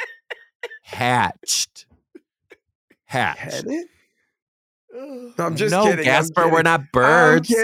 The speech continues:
Speaker 2: kidding. I'm kidding. I know.
Speaker 1: Anyway, hey guys, thanks for listening to the Social Studies Podcast. But this is what I want you to do. I want you to go find Adam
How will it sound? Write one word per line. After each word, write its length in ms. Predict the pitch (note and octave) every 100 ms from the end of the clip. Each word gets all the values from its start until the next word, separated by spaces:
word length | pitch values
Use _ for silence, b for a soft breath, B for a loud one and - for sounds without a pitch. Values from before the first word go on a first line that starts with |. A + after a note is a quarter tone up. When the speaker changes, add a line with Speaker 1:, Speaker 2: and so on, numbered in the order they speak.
| A3+
Speaker 2:
kidding. 300 | G#3+ F#3+ F#3+
I'm 260 | F#3 F3 E3+
kidding. 420 | D3 D3 D3 C#3+
I 160 | D3 C#3+
know. 380 | C3+ C3+ C#3 C#3 b b b _ _
Speaker 1:
Anyway, 680 | A#2 B2 A#2+ G2+ F#2 F2+ F#2+ -
hey 200 | A#2+ C#3
guys, 280 | C3 C3 A#2 B2+ A2
thanks 200 | C3 C3
for 80 | D#3
listening 240 | C#3+ C#3
to 60 | A#2+
the 60 |
Social 300 | - G#2 A2+
Studies 300 | G2+ G2 F#2+
Podcast. 400 | - F#2+ - G2+ - b b b _ _ -
But 400 | F3 A#3 A#3 -
this 200 | C#3 C#3+
is 60 | E3
what 100 | D#3+
I 40 |
want 220 | C#3+ C3+
you 80 | C#3
to 60 | A#2+
do. 140 | B2
I 120 | A2
want 240 | A2+ A#2 B2
you 60 |
to 40 | A#2+
go 180 | A#2 A2+
find 400 | - A#2 A2 - _ _ _ _
Adam 480 | G#2 G2 G#2+ G#2+ G#2+